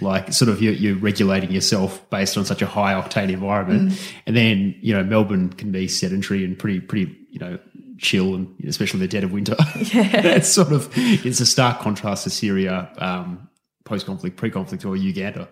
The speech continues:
Speaker 2: Yeah, absolutely. And there was a period, um, when I was working in Melbourne for Save the Children, and I was on their emergency team, and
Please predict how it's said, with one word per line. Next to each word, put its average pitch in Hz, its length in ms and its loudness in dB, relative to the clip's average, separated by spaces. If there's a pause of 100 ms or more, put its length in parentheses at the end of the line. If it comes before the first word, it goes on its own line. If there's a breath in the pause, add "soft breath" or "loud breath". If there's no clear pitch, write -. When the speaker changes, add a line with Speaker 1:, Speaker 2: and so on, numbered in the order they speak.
(140)
Speaker 2:
Yeah, 180 440 2
absolutely. 185 720 2
And 233 400 -2
there 226 220 4
was 220 180 2
a 208 120 0
period, 240 760 0
um, 185 420 0 (480 loud breath)
when 208 140 2
I 190 60 6
was 190 140 2
working 196 300 2
in 202 140 2
Melbourne 180 400 2
for 185 120 -4
Save 170 280 2
the - 80 -4
Children, 170 600 -2
and 180 420 -2
I 190 120 4
was 185 140 4
on 175 100 4
their 185 160 4
emergency 170 560 -2
team, 165 380 -2
and 160 360 -4